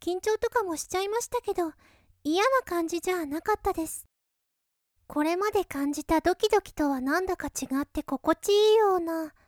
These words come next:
うまく言い表せないですけどね。夢の中みたいです。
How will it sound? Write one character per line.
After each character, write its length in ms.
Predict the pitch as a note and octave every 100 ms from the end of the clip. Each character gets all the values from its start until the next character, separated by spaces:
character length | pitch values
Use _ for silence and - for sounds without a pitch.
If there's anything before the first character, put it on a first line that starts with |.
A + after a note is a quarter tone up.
| _ _ -
う 100 | F#4
ま 180 | G#4+ A4
く 120 | - C#4
言 240 | A#3 C4+
い 100 | E4
表 300 | F#4 G4+ G#4+
せ 120 | A#4+
な 140 | A#4 G#4+
い 60 |
で 120 | E4+
す 100 | D#4+
け 120 | - C#4+
ど 100 | B3
ね。 360 | A#3 C#4+ F#4 _ _ _ _ _ _ _ _ _ _ _ _ _ _ _ _ _ _ _ _ -
夢 320 | F4 F4+ G4+
の 120 | G#4+ A4
中 280 | B4 C5 A4+
み 80 |
た 160 | G4+ G4
い 60 | F4
で 120 | F4+
す。 160 | -